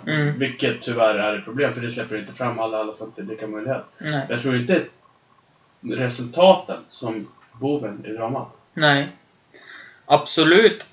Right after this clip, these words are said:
Speaker 1: inte. Utan jag tror... Alltså visst, det här med favoritisering, men oftast de... Jag tänker på jag som har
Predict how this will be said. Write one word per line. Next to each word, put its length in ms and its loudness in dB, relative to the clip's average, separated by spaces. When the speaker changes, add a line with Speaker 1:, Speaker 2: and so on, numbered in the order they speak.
Speaker 1:
inte. 880 2
Utan 560 4
jag 520 6
tror... 640 2
Alltså 240 6
visst, 400 2
det 60 6
här 140 4
med 160 -4
favoritisering, 1300 2
men 340 0
oftast 1120 4
de... 500 4
Jag 200 6
tänker 240 0
på 100 6
jag 260 8
som 120 -2
har 300 4